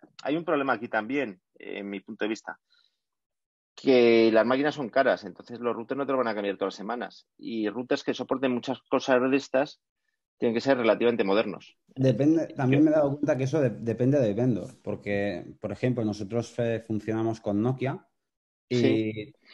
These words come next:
Speaker 2: tenemos routers, o sea, sí que tenemos S Rs nuevos de, de la serie nueve, de la, de, de la uno, pero tenemos routers que a lo mejor tienen cinco o seis años y,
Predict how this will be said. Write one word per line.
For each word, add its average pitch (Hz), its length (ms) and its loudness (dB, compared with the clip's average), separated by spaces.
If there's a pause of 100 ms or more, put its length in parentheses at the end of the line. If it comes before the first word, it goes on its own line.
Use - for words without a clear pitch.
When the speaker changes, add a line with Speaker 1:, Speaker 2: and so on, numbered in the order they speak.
Speaker 2:
tenemos 120 380 2
routers, 113 500 0
o 95 60 -20
sea, 92 460 -8 (380)
sí - 200 -6
que 113 80 0
tenemos 113 320 2
S 117 300 0
Rs 107 240 -2
nuevos 131 500 2
de, 95 500 -6
de 92 80 -8
la 95 120 -6
serie 101 260 -4
nueve, 120 240 -2
de 117 80 0
la, 92 260 -6
de, 90 240 -8
de 90 100 -10
la 90 140 -6
uno, 127 340 0 (280)
pero 104 180 -2
tenemos 113 280 4
routers 110 400 0
que 95 120 -4
a 95 60 -2
lo 95 60 -2
mejor 95 300 -4
tienen 110 340 0
cinco 110 260 -2
o 104 40 -6
seis 107 260 -4
años 131 420 -4 (180)
y, 87 720 -10